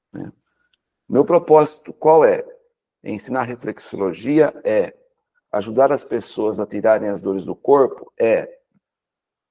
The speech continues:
Ter a reflexologia reconhecida? É.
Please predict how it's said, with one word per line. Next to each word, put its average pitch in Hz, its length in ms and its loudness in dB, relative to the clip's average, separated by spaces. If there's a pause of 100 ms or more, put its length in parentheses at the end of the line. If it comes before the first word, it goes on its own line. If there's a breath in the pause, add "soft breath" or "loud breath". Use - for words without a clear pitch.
(220)
Ter 151 200 4
a 139 60 4
reflexologia 117 1040 -4
reconhecida? 101 1080 -4
É. 104 440 2